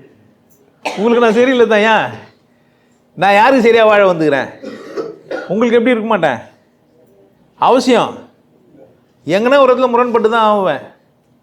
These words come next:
என் நட உன் நட கிடையாது, என் உயரம் உன் உயரம் கிடையாது, என் பாதங்கள் எடுத்து வைக்கிற மாதிரி உன் பாதங்கள் எடுத்து வைக்க வேண்டிய அவசியம் கிடையவே கிடையாது. நான் நூறு சதவீதம் சரி, நீ நூறு சதவீதம் சரின்னா அது நீயா தான் இருக்கணும்.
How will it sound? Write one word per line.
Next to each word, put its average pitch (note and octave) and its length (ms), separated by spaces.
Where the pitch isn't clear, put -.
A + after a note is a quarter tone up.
என் E3 140
நட F3+ 100
உன் F3+ 140
நட F3 100
கிடையாது, E3+ 360
என் E3 180
உயரம் G3+ 240
உன் F3 140
உயரம் F#3 260
கிடையாது, E3 360
என் F3 160
பாதங்கள் G#3 340
எடுத்து G3+ 180
வைக்கிற G3 220
மாதிரி G3 160
உன் F3+ 140
பாதங்கள் F#3+ 300
எடுத்து F#3+ 200
வைக்க F#3 180
வேண்டிய F3+ 220
அவசியம் F3+ 420
கிடையவே F3 300
கிடையாது. F3 220
நான் G3+ 180
நூறு A3 200
சதவீதம் A#3 380
சரி, A3+ 140
நீ B3 100
நூறு B3+ 260
சதவீதம் A#3 420
சரின்னா A3 300
அது G#3+ 140
நீயா A3 240
தான் A3 160
இருக்கணும். D#3 320